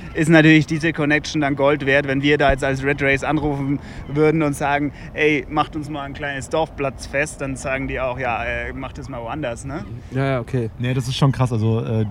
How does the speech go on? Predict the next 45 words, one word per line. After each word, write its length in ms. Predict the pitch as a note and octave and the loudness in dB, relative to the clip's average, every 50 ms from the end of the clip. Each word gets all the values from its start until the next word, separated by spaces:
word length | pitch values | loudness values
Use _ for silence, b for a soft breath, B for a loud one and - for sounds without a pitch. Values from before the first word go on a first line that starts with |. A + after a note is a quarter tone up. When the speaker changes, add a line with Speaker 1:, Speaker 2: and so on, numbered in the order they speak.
| G#2 G#2 | -4 -4
Speaker 3:
wir 140 | A#2 A#2 A#2+ | -2 -2 -2
haben 100 | B2+ B2+ | -2 -4
auch 120 | C3+ B2 | -4 -2
bei 120 | - C3 A#2 | -2 -2 -4
zweitausendsiebzehn, 760 | - - B2+ B2+ B2+ A#2 B2+ - - C3+ B2+ B2+ B2+ B2+ B2 B2+ C3 C3+ C#3 C#3 C#3 C3 | -2 -4 -2 -2 -2 -2 -4 -4 -4 -4 -4 -4 -4 -6 -6 -8 -8 -8 -10 -10 -10 -12
Fritz 260 | - - D3 - C#3+ | -6 -6 -6 -2 0
war 80 | B2+ | 0
ja 60 | A#2 A#2+ | 2 4
auch 80 | C#3 | 4
dabei. 340 | D3 D3 C3 C#3 C#3 C#3+ C3+ B B B B B B B B B B B B | 4 6 6 4 2 2 0 B B B B B B B B B B B B
Da 160 | A#2+ A#2 A2 A2+ | -6 -6 -4 -2
waren 160 | B2+ C3 B2+ | -2 0 0
wir 80 | B2+ | 0
in, 140 | B2+ B2+ C#3+ - | -2 -4 -6 -6
oder 180 | C3+ A#2 A2+ - - | -8 -8 -8 -8 -6
ich 160 | - A#2 - | -6 -2 0
musste 240 | C3+ C3+ - - C3+ | 0 0 2 0 -2
ja 140 | B2+ B2+ B2+ | 0 0 -2
da 100 | B2+ B2+ | -2 -2
organisieren, 500 | C3 B2 B2+ B2+ A#2+ G#2 C3+ D3 D3 C3+ | -4 -4 -4 -4 -4 -4 -2 -2 -2 -2
aber 160 | A#2 A#2+ A#2+ | -4 -4 -6
Fritz 240 | - - C#3 - - | -6 -6 -8 -8 -8
ist 140 | - - | -6 -4
mitgefahren 500 | C3+ C#3 - - C#3 - D3 C#3+ D3 C#3+ | -4 -4 -4 -6 -4 0 2 2 4 2
und 140 | C3+ C#3 D3 | 2 0 -2
auch 60 | B2+ | -2
mit 100 | B2+ C3 | 0 0
dem 80 | A#2+ A#2 | 0 -2
Team. 240 | - - C#3 C3 B2 | -2 -2 -2 0 2
Da 160 | B2+ A#2+ A#2 | 2 2 2
haben 120 | C3 C3+ | 2 0
die 80 | B2 A#2+ | 0 -2
Jungs 180 | B2 C3+ C3+ - | -4 -6 -8 -10
erstmal 240 | - - C3+ B2 | -10 -8 -8 -6
ein 20 | A2+ | -4
kleines 240 | - B2 A#2 - A2+ | -4 -4 -4 0 4
Rennen 200 | B2+ C#3 C#3+ - | 6 6 6 6
veranstaltet 520 | D#3 C#3+ C#3+ C#3 - - D3 D3 C#3 B2+ | 4 2 2 2 4 4 4 4 4 4
und 60 | A#2 | 4
sind 120 | B2 B2+ C3+ | 4 2 2
dann 120 | B2+ A#2+ | 0 -2
irgendwie, 240 | B2 B2 B2+ B2 A#2 | -2 -4 -4 -4 -4
was 140 | B2+ - E3+ | -6 -8 -8
ich 180 | D#3+ - - | -12 -12 -12
da 320 | - C#3+ C3 B2+ B2+ C3+ | -8 -6 -6 -4 -6 -6